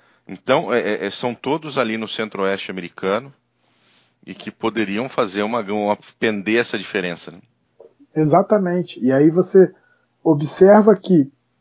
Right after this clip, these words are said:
Speaker 2: mesmo que esses estados aderissem ao Sul, talvez no esforço de guerra eles não contassem muito, talvez contassem mais pra propaganda, pra questão política, mas vocês veem como é que a coisa é curiosa, né? Então, ao mesmo tempo que o Norte reclama que o Sul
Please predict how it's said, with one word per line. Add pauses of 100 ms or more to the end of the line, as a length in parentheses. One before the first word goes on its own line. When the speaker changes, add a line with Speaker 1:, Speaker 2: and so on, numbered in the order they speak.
(540)
Speaker 2:
mesmo
que
esses
estados
aderissem
ao
Sul, (480)
talvez
no
esforço
de
guerra
eles
não
contassem
muito, (760)
talvez
contassem
mais
pra
propaganda,
pra
questão
política, (480)
mas
vocês
veem
como
é
que
a
coisa
é
curiosa,
né? (560)
Então,
ao
mesmo
tempo
que
o
Norte
reclama
que
o
Sul